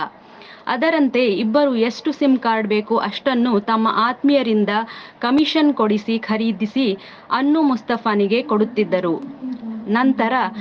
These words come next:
ಅಕ್ಬರ್ ಅಲಿ ಹೇಳಿದಂತೆ ಸಿಮ್ ಕಾರ್ಡ್‌ಗಳನ್ನು ಮೊಹಮ್ಮದ್ ಮುಸ್ತಫಾ ಪಡೆದುಕೊಂಡು ಬೆಂಗಳೂರು ವ್ಯಕ್ತಿಗಳಿಗೆ ಖಾಸಗಿ ಬಸ್ ಮೂಲಕ ಕಳಿಸುವ ಕೆಲಸ ಮಾಡುತ್ತಿದ್ದ.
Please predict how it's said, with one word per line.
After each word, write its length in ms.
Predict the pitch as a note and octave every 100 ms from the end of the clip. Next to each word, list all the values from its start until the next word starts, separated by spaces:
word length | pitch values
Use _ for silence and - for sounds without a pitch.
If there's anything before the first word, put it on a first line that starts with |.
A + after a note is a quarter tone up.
| G#3 G#3+
ಅಕ್ಬರ್ 400 | - C4+ C4 E4+ G#3+
ಅಲಿ 220 | B3+ C4
ಹೇಳಿದಂತೆ 680 | A#3+ A#3 G#3+ G3+ G3+ A#3+ G#3+
ಸಿಮ್ 280 | C4+ C#4
ಕಾರ್ಡ್‌ಗಳನ್ನು 680 | C4+ C4 A#3+ A3 G#3 G#3 G#3+
ಮೊಹಮ್ಮದ್ 480 | G#3+ G#3 B3+ C4+ A3+
ಮುಸ್ತಫಾ 500 | G#3+ - G#3+ G#3+ G#3
ಪಡೆದುಕೊಂಡು 640 | G#3 G3+ G3 G3 G3+ C4 G#3 G#3 - - A3
ಬೆಂಗಳೂರು 560 | A#3 C#4 D4+ D4+ D4+ D4
ವ್ಯಕ್ತಿಗಳಿಗೆ 680 | A#3+ A#3 B3 A3 G3+ G#3+ G#3
ಖಾಸಗಿ 640 | - A#3+ B3+ C#4+ A#3+ C#4 D4+ D4+ C#4+ A3+ A3+
ಬಸ್ 260 | A#3+ B3
ಮೂಲಕ 400 | A#3 A3 G3+ A3 A3
ಕಳಿಸುವ 540 | A3 G#3+ B3 B3+ G#3+
ಕೆಲಸ 360 | G#3+ G3+ G3 G#3 G#3 A3+ A3+ - -
ಮಾಡುತ್ತಿದ್ದ. 560 | G#3+ A3 G#3+ F#3+ E3